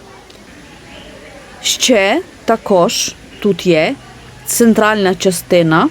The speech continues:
присвячена рослинності ві-, гір. Ну і, друзі,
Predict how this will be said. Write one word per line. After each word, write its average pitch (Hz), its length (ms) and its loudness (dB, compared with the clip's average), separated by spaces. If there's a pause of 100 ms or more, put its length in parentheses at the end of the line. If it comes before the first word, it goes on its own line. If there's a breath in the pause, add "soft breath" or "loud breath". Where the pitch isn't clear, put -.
(120)
присвячена 208 720 0
рослинності 202 800 2 (380 loud breath)
ві-, 190 500 2
гір. 247 480 2 (2750)
Ну 226 340 2 (260)
і, 262 160 4
друзі, 185 680 2